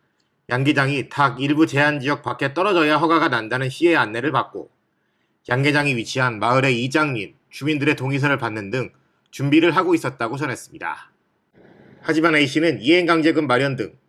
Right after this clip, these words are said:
추가적인 절차로 인해 이천십팔 년 삼월 이십사 일까지 예정돼 있던 무허가 축사 적법화 양성화에 대한 한시적 유예 기간까지 서류를 접수하지 못했습니다. A씨는 이 업무와 관련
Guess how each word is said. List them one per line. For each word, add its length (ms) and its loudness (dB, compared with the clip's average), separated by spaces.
추가적인 420 2
절차로 480 0
인해 380 -4
이천십팔 640 -2
년 140 2
삼월 320 2
이십사 400 0
일까지 340 2
예정돼 320 2
있던 380 -6
무허가 400 2
축사 320 -2
적법화 480 -4
양성화에 480 2
대한 300 0
한시적 480 0
유예 220 4
기간까지 640 -6
서류를 420 -2
접수하지 500 0
못했습니다. 800 -6
A씨는 580 2
이 140 4
업무와 380 4
관련 400 0